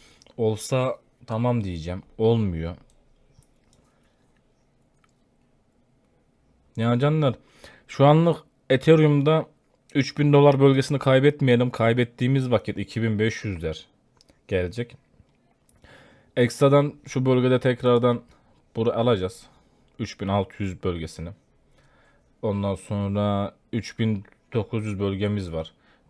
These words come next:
Dört bin bölgemiz var. Bizim en önemli olan şey de şu. Dört bin yüz bölgesi. Bakın dört bin yüzün burada,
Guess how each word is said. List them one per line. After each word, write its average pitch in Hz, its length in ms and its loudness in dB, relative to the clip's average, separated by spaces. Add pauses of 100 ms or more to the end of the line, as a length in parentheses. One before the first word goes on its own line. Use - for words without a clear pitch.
(140)
Dört 113 240 -2
bin 113 160 -2
bölgemiz 104 500 -4
var. 95 140 -2 (720)
Bizim 127 420 -4 (120)
en 151 320 -2
önemli 95 360 -4
olan 95 220 -2
şey 104 300 -4
de 90 100 -6
şu. 135 320 -4 (800)
Dört 113 300 -4
bin 117 200 -2
yüz 104 440 -4 (340)
bölgesi. 80 440 -8
Bakın 87 320 -6 (160)
dört 107 300 -4
bin 85 120 -8
yüzün 90 460 -8 (600)
burada, 101 400 -2